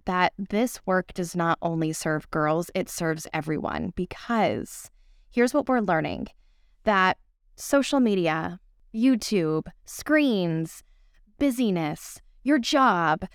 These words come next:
the hustle culture, we are inundated with busyness, and we forget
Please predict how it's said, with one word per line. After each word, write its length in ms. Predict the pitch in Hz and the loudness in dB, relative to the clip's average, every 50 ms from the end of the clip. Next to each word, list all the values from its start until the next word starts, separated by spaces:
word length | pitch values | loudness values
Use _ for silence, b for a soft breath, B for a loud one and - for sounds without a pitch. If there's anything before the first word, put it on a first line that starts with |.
| b b b | b b b
the 100 | - 254 | -2 -2
hustle 440 | 254 - - 302 285 - - 277 233 | 0 0 0 -2 0 2 2 2 2
culture, 600 | - - 214 202 - - - 180 160 160 - - - | 0 -2 -4 -4 -4 -4 -4 -2 -2 -2 -2 -4 -8
we 760 | 208 190 196 208 226 247 269 285 302 320 330 339 349 370 359 - _ _ - | -12 -10 -6 -2 0 0 2 2 4 4 4 4 2 2 0 -2 _ _ -2
are 720 | 214 202 196 190 190 190 190 190 190 190 190 190 190 - _ _ _ _ | 0 2 2 2 2 0 -2 -4 -6 -8 -10 -12 -14 -18 _ _ _ _
inundated 680 | - 233 214 214 214 190 180 190 180 175 170 170 170 170 - | -2 0 2 2 2 2 2 0 2 2 2 2 0 0 -2
with 280 | 185 185 196 165 - - | -4 -4 -4 -4 -4 -6
busyness, 920 | 180 175 - 170 156 - 202 208 233 262 285 370 466 480 - - - - - _ _ _ _ _ _ _ - - | -8 -4 -4 -4 -2 0 2 4 4 4 4 4 2 0 -6 -12 -14 -16 -20 _ _ _ _ _ _ _ -6 -2
and 460 | 240 226 226 226 226 220 220 226 - - | 0 2 4 4 4 4 2 2 0 -4
we 420 | - - 208 202 226 233 247 254 233 | -8 -6 -4 -2 0 2 2 2 0
forget 1080 | - - - 233 214 196 202 _ - - 240 233 208 190 - - - - - - | -2 -2 -2 -2 -2 -2 -6 _ -4 -2 0 0 0 0 -2 -4 -8 -14 -16 -16